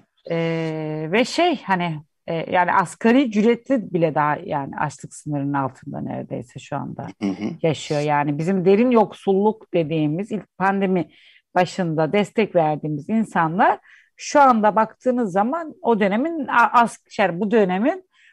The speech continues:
Speaker 1: asgari ücretlileri, üstelik sabit geliri olan insanlar.
Speaker 2: Hı hı.
Speaker 1: Hani o şeye, e, düzeye yaklaşmış durumda. Peki ne yapıyorlar? Yani mesela işte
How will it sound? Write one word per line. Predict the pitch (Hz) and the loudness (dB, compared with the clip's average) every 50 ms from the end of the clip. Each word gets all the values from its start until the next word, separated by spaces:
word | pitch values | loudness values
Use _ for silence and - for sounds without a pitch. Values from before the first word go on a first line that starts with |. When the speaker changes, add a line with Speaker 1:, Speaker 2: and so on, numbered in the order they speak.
| - _ _ | -20 _ _
Speaker 1:
asgari | 320 302 - - - 254 247 269 302 | 0 0 0 0 2 4 4 4 4
ücretlileri, | 262 214 240 214 202 - - _ 139 147 143 - - | 4 2 2 2 2 2 0 _ -6 -6 -6 -6 -6
üstelik | - - _ 185 170 156 | -12 -8 _ -8 -8 -6
sabit | - - 180 180 185 180 - - _ | -2 0 0 0 0 -2 -6 -8 _
geliri | - 175 170 160 170 185 | 0 0 0 2 2 2
olan | 202 175 156 143 131 123 120 | 2 2 2 0 -2 -4 -4
insanlar. | - 135 143 139 139 - 135 131 131 135 131 127 131 131 - _ 101 | -8 -8 -8 -8 -8 -8 -8 -6 -6 -6 -6 -8 -8 -10 -8 _ -4
Speaker 2:
Hı | 104 | -4
hı. | 95 95 95 98 - | -2 -2 -6 -6 -6
Speaker 1:
Hani | - - 151 | -4 -2 0
o | 175 202 233 262 277 277 | 4 6 8 6 6 6
şeye, | - - 240 214 208 220 247 294 330 - - _ _ _ _ _ _ _ _ _ _ - | 4 2 2 4 6 6 4 4 2 0 -8 _ _ _ _ _ _ _ _ _ _ -4
e, | 175 175 170 165 160 160 160 160 160 160 160 - 151 156 156 | -2 -2 -2 -2 -4 -4 -6 -6 -8 -8 -10 -10 -10 -8 -4
düzeye | 202 226 185 - 208 202 214 233 254 262 262 269 - _ _ _ _ _ _ _ | -4 -4 0 2 2 2 2 2 0 -2 -4 -8 -14 _ _ _ _ _ _ _
yaklaşmış | 220 226 226 233 247 277 277 277 311 320 269 - - - | 0 0 2 4 2 2 2 2 -4 -8 -10 -10 -4 -4
durumda. | 190 175 151 147 139 139 147 139 - | -2 -2 -2 -4 -4 -4 -4 -4 -4
Peki | 214 214 - 240 | -4 -4 0 2
ne | 277 294 | 4 4
yapıyorlar? | 302 294 285 - 202 180 180 196 220 262 311 339 320 - _ _ _ _ _ _ _ _ - | 4 4 2 2 2 4 4 6 6 4 2 2 0 -4 _ _ _ _ _ _ _ _ -4
Yani | 180 202 202 202 202 | -2 0 0 0 0
mesela | 208 240 - - 220 196 220 254 | -4 -6 -2 -2 0 2 2 2
işte | 285 - - 269 254 262 - | 2 0 0 0 0 0 -4